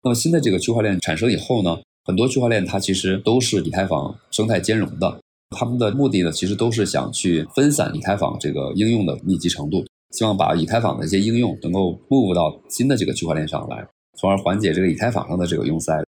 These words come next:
使得整个区块链的生态的这个容量是足够的。那么出现了很多区块链以后呢，就会出现新的跨链的问题。我觉得现在跨链的问题其实就变成一个新的比较重要的一个问题，就包括像蚂蚁他们也在有 Ant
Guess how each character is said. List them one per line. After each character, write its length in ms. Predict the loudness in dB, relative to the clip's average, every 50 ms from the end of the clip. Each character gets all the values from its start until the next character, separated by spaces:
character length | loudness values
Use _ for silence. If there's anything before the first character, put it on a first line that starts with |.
| _ _ _ _ _ -6
使 140 | -6 -4 -2
得 80 | -2 -2
整 160 | -2 -2 -2
个 220 | 0 2 2 2 0
区 140 | 0 -2
块 100 | -2 0
链 140 | 0 0 -2
的 60 | -2 -4
生 180 | -4 -4 -4
态 120 | -2 -2 -2
的 60 | 0
这 120 | 0 0
个 80 | 0 0
容 180 | 0 0 0 0
量 180 | 0 0 -2
是 240 | -2 -2 -2 -2 -2
足 140 | -4 -6 -4
够 240 | -2 0 0 0 0
的。 80 | -4 -8 _ _ _ _ _ _ _ _ _
那 80 | 0 0
么 60 | 2
出 120 | 2 2
现 140 | 2 2 2
了 80 | 2 0
很 140 | 0 0 0
多 100 | 0 0
区 160 | 0 0 0
块 80 | 2
链 220 | 2 2 2 0 -2
以 20 | -2
后 220 | -2 -2 0 0
呢， 80 | 0 -2 -4 -8 _ _
就 100 | 0 0
会 100 | 2 2
出 140 | 2 0 0
现 240 | 0 0 0 0 -2 -6 -8
新 200 | -10 -6 -4 -2
的 120 | 0 0 -2 0 0
跨 80 | 0 2
链 140 | 2 2 0
的 100 | -2 -2
问 140 | -2 -4 -4
题。 220 | -6 -10 -12 -14 -18 _ _ _ _ _ _ -6 -6
我 60 | -2
觉 100 | 0 0
得 120 | 0 2
现 200 | 2 2 0 0
在 240 | 0 0 0 -2 -2 -2
跨 160 | 0 2 2
链 120 | 2 2
的 60 | 2 0
问 160 | 0 0 -2
题 180 | -2 -4 -4
其 160 | -4 -4 -4 -2
实 140 | -2 -2 -2
就 120 | -2 -4 -2
变 160 | -2 0 0
成 80 | 2
一 60 | 2 2
个 80 | 2
新 240 | 2 0 0 0 0
的 80 | 0 0
比 80 | 0
较 360 | 0 0 2 2 0 -2 -4 -4 0
重 140 | 2 2
要 100 | 2 2
的 80 | 2 0
一 60 | 0
个 80 | 0 -2
问 100 | -2 -4
题， 140 | -6 -8 -6
就 120 | -4 0
包 140 | 0 0 2
括 220 | 2 2 0 0
像 340 | 0 0 0 0 0 -2 -2
蚂 220 | -2 -2 0 2
蚁 100 | 2 0
他 140 | 0 -2 -4
们 200 | -4 -4 -4 -6 -8 _ _ _ _ _ _ -2
也 160 | -2 -2 0
在 340 | 0 0 2 2 2 0 -2 -2
有 100 | -2 -2 0
Ant 160 | 0 -2 -2